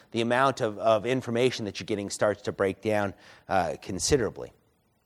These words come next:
Same thing in this chart. Uh, uh, an excision and a sh-, saucerization had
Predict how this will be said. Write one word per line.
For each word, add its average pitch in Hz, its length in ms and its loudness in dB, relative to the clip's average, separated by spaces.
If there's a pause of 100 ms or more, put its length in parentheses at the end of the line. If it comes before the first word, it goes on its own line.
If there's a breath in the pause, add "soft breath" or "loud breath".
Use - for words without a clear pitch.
(800 soft breath)
Same 113 280 -4
thing 101 240 -2
in 101 120 -4
this 120 220 -2
chart. 71 380 -4
Uh, - 40 -6
uh, 85 440 -2 (140)
an 104 80 -6
excision 120 560 2
and 110 160 -4
a 104 80 -6
sh-, - 320 -6
saucerization 123 840 2
had 95 240 -2